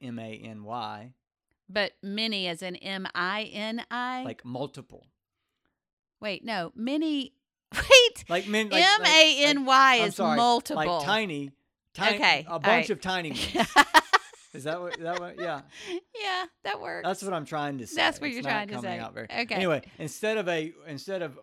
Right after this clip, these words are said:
Speaker 1: one big one that's cohesive, there are tiny little ones, but a bunch of them. So maybe it's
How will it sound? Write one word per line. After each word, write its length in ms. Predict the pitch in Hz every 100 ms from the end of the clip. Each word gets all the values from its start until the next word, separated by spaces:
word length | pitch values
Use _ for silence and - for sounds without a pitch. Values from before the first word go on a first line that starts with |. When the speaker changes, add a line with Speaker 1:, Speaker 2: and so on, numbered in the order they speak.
| 110
Speaker 1:
one 640 | 143 131 147 170 175 156
big 240 | 131 151
one 140 | 139 131
that's 200 | 123 -
cohesive, 800 | - 143 135 165 - 107 104 104 _ _ _ _ _ _ _ _ _
there 200 | 151 151
are 260 | - 127 127 -
tiny 380 | - 196 196 180
little 260 | 185 185
ones, 460 | 147 117 120 - - _ _ _ _ _ _
but 80 | 170
a 60 | 160
bunch 240 | 147 143
of 100 | 127
them. 280 | 107 98 98
So 100 | -
maybe 200 | 170 262
it's 180 | 185 -